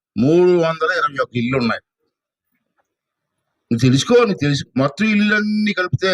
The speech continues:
మీ గుండుపాలెంతో చెప్పాను, మొత్తం మీ పంచాయతీలు ఇళ్ళని కలిపితే పన్నెండు వందల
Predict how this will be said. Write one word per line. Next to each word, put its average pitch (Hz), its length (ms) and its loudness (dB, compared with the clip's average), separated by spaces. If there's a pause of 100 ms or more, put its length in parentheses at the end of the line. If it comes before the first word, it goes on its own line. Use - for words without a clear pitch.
(1600)
మీ 131 80 0 (100)
గుండుపాలెంతో 175 560 0
చెప్పాను, 156 340 -2 (1400)
మొత్తం 214 320 -2 (100)
మీ 196 60 -2 (120)
పంచాయతీలు 196 720 -2
ఇళ్ళని 180 320 -4
కలిపితే 175 260 -4 (160)
పన్నెండు 156 440 -2 (100)
వందల 147 260 0